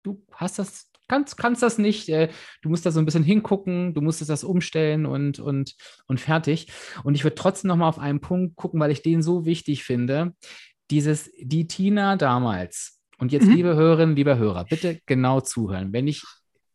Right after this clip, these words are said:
Speaker 1: ihr stellt euch jetzt vor, ihr hättet mit der Tina zusammen abgenommen. Ihr hättet alle angefangen. Und jetzt hätten wir uns nach drei, nehmen wir mal drei Monate, hätten wir uns getroffen. Und ihr hättet in einer Reihe gestanden und ich hätte euch alle gefragt, „Wie viel habt ihr denn abgenommen?“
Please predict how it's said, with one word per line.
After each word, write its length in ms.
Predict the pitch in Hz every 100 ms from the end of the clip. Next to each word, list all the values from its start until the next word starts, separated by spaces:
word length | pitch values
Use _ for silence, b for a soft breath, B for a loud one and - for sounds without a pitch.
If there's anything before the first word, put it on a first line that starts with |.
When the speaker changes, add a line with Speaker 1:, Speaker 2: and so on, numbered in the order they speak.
| _ _ _
Speaker 1:
ihr 120 | - 147
stellt 260 | 190 208
euch 140 | 180 165
jetzt 160 | -
vor, 260 | - 180 196
ihr 100 | 180
hättet 280 | 143 170 160
mit 120 | 151
der 100 | 131
Tina 380 | - 202 196 190
zusammen 600 | - 120 143 147 156 156
abgenommen. 540 | - - 98 90 82 82 -
Ihr 100 | 120
hättet 180 | 139
alle 400 | 120 139 151 151
angefangen. 640 | 151 113 110 104 95 80 78 _ _ _ B B B B B B B B
Und 60 | 113
jetzt 200 | 117 185
hätten 220 | 208 214
wir 160 | 196
uns 360 | 156 170 180 -
nach 380 | 143 143 - - _ _ _ _
drei, 260 | - 127 135
nehmen 240 | 131 135 147
wir 100 | 127
mal 120 | 117
drei 260 | 117 113
Monate, 400 | 110 101 92 95
hätten 180 | 107 143
wir 80 | 131
uns 140 | 117
getroffen. 420 | - - 101 - 87
Und 220 | 117 - _ -
ihr 120 | 139
hättet 200 | 156 147
in 60 |
einer 260 | 120 113 117
Reihe 300 | 143 202 202
gestanden 560 | 196 - 175 170 165 143
und 60 |
ich 80 | 123
hätte 160 | 139 139
euch 140 | 131
alle 160 | 139 143
gefragt, 280 | 143 135 -
„Wie 100 | 135
viel 160 | 147 117
habt 200 | 117 -
ihr 80 |
denn 140 | 117 110
abgenommen?“ 560 | 98 - 95 87 82